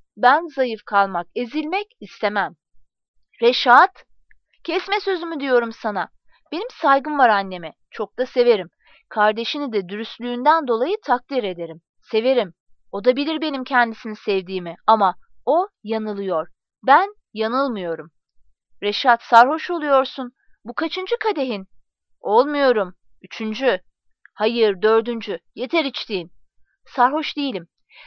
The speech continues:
Sevmez miyim ben Muzaffer'i? Her zaman iyi çocuk diye övmez miyim sana? Ama devir o devir değil. Özel okul açmak ticaret değil mi sanki? Yapıyoruz işte.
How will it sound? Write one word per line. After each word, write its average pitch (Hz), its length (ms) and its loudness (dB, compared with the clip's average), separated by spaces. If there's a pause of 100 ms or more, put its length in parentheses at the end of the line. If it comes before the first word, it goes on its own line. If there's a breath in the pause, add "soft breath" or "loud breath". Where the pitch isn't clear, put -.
(160 loud breath)
Sevmez 480 420 0
miyim 359 220 -6
ben 285 180 4
Muzaffer'i? 254 720 0 (320)
Her 466 240 -2
zaman 302 300 -4
iyi 294 160 -10
çocuk 277 340 -14
diye 262 180 0
övmez 359 440 2
miyim 453 180 -6 (100)
sana? 220 320 -4 (460)
Ama 370 240 0
devir 392 240 2
o 392 140 2
devir 381 320 0
değil. 339 340 0 (220)
Özel 240 300 -4
okul 277 180 -4
açmak 269 440 2
ticaret 247 500 2
değil 320 200 -4
mi 403 120 -10
sanki? 214 540 -4 (240)
Yapıyoruz 285 580 2
işte. 190 340 -4